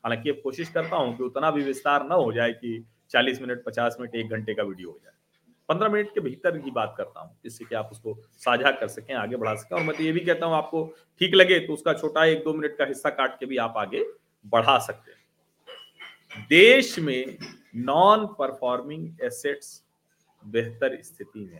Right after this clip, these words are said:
है, यानी जो लगातार बढ़ते जा रहे थे, वो कम हुए हैं। वसूली भी पहले से बेहतर हुई है, हालांकि अभी भी बहुत बड़ा हिस्सा है, जो अगर अमाउंट के लिहाज से कहेंगे, तो वो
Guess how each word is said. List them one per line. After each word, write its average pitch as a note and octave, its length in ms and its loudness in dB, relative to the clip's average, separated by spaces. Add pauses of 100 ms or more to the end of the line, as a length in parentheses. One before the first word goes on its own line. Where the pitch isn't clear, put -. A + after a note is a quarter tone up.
है, - 140 -18 (640)
यानी A2 160 -6
जो A2 120 -8
लगातार A2+ 500 -4
बढ़ते G2+ 420 -4
जा G#2+ 160 -2
रहे G#2 160 -6
थे, G2+ 140 -14
वो G#2 240 -8
कम A2+ 60 -6
हुए C#3 240 -6
हैं। D3 140 -16 (960)
वसूली D3 440 0
भी D#3 120 0
पहले A#2 320 -4
से A2 120 -10
बेहतर G2+ 360 -2
हुई D#3+ 240 -2
है, E3 140 -8
हालांकि A#2 640 -4
अभी A#2+ 320 0
भी C#3+ 260 -6 (360)
बहुत A#2+ 360 -2
बड़ा A2+ 360 0
हिस्सा A#2 420 -4
है, C#3+ 180 0
जो D3 140 0
अगर C3 180 4
अमाउंट C#3+ 540 0
के F3 60 -2
लिहाज D3 320 0
से - 140 -14
कहेंगे, D#3 340 -4
तो F#4 120 -6
वो A#3+ 180 -2